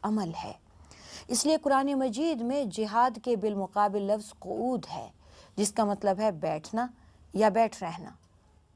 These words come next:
और इससे मुराद तर्क फ़र्ज है और सुस्ती है। सूरह निसा की आयत थर्टीन में है, "मुसलमानों में से वो जिनको कोई जिस्मानी माजूरी न हो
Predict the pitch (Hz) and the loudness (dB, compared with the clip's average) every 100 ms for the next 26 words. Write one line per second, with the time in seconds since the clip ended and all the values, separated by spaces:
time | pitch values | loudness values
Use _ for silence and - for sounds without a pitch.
0 | _ _ _ - - - 254 285 - 311 | _ _ _ -20 -20 0 0 0 -2 -2
1 | 277 269 285 - _ _ _ _ _ _ | 0 2 2 -2 _ _ _ _ _ _
2 | _ - 220 208 208 165 240 269 220 247 | _ 0 0 0 -6 -2 0 0 -2 -8
3 | 247 _ _ _ 185 185 - 185 - - | -10 _ _ _ -6 -6 -6 -10 -10 -16
4 | 160 - _ _ _ _ - - - - | -16 -18 _ _ _ _ -20 -20 -20 -20
5 | - 285 294 294 285 339 339 262 - 247 | -4 2 2 2 0 -2 -2 -2 0 0
6 | 247 226 226 226 311 294 180 165 147 _ | -2 -6 -6 -4 -4 -4 -4 -6 -12 _
7 | _ _ _ - - - - 233 285 254 | _ _ _ -20 -20 -8 -2 2 4 4
8 | 262 320 330 330 320 294 320 254 269 269 | 4 2 -2 -2 -4 0 0 0 -4 -4
9 | - 269 214 220 226 220 240 226 202 185 | -2 -4 -4 -8 -4 -4 -2 -2 -2 -4
10 | 214 226 220 220 247 185 | -6 -6 -4 -4 -4 -6